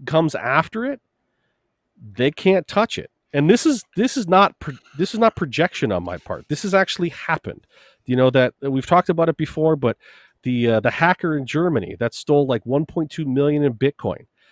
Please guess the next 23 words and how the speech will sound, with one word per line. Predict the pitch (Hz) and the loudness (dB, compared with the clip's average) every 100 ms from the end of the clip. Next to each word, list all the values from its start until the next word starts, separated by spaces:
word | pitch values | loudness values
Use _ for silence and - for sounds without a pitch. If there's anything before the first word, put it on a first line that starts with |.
| _ _ | _ _
he | 180 | 6
got | 208 180 | 8 8
locked | 151 185 - | 6 2 2
up | 196 - | -2 -2
for | 156 | -10
three | - 180 190 | -8 -8 -6
years, | 170 160 95 90 | -4 -4 -6 0
never | 117 165 | 4 4
gave | 156 156 156 | 2 0 0
up | 156 | -2
his | 151 | -6
keys. | - 170 131 92 | -8 -6 -6 -6
They | - - | -6 -2
had | 160 180 | 2 2
to | 185 | 2
let | 170 175 | 0 -2
him | 160 | 0
go | 175 175 107 | 2 2 0
because | 104 - | -6 -10
he'd | 107 | -10
served | - 156 170 156 | -6 -4 -4 -6
his | - | -4
time. | - 165 | 0 0